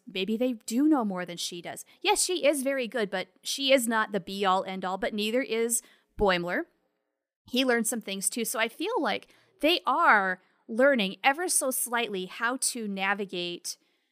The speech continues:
to their strengths. Boimler needs structure. He likes rules. He thrives off of them, but not everybody does.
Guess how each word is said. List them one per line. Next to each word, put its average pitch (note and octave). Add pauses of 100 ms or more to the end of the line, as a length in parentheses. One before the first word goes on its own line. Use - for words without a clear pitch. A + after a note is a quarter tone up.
(340)
to C#4
their G#3+
strengths. - (580)
Boimler F#4
needs B3
structure. -
He D#4+
likes C#4
rules. A#3
He D#4
thrives B3+
off G#3+
of G3+
them, G3
but G3
not F#3+
everybody G3
does. E3+